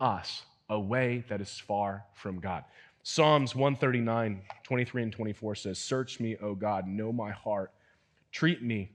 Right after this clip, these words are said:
and know my thoughts. See if there's any grievous way in me." What, what are we currently doing that's marked by pride and arrogance?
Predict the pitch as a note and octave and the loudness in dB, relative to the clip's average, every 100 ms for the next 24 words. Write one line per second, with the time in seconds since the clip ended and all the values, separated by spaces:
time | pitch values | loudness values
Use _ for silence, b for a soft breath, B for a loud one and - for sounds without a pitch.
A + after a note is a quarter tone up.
0 | _ - A#2+ C3 B2+ A2+ - A#2+ A2 - | _ -4 0 2 2 0 0 2 2 -2
1 | - b b - D#3+ F3 E3+ B2 - B2 | -20 b b -6 2 4 4 2 0 -2
2 | A2 - C#3 D3+ B2 A#2+ B2+ B2 - A2 | -2 0 2 2 0 -2 0 -2 -2 2
3 | A#2 G2 G2+ A2+ G2+ D#2 _ _ _ _ | 2 0 -4 -2 -4 -6 _ _ _ _
4 | _ _ _ _ _ _ _ _ _ _ | _ _ _ _ _ _ _ _ _ _
5 | b b b - - D3 - C#3 G3 A3+ | b b b -14 2 2 4 4 6 4
6 | - - E3+ E3+ C#3 F#2 C#3 D3+ G2+ E2 | 2 4 4 4 -2 2 4 4 2 -6
7 | - _ _ _ _ _ _ _ _ _ | -20 _ _ _ _ _ _ _ _ _
8 | _ _ _ _ _ D3+ D3 D3 F3 F3 | _ _ _ _ _ 0 2 6 6 6
9 | F3+ D#3 - C#3 C3 D3 C#3 C3+ A#2+ A#2+ | 4 4 2 4 6 6 4 -2 2 4
10 | A#2+ A2+ - - | 4 0 -6 -14